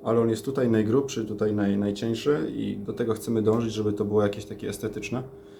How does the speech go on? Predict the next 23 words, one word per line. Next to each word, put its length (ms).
I 60
każdy 300
z 60
tych 140
rantów 720
jest 280
później 260
wycieniowany, 720
lekko 320
klepnięty, 520
dosłownie 400
małym 240
młoteczkiem 500
można 240
to 120
klepać 360
albo 180
leciutko 400
po 120
prostu, 420
żeby 220
nam 180
nie, 80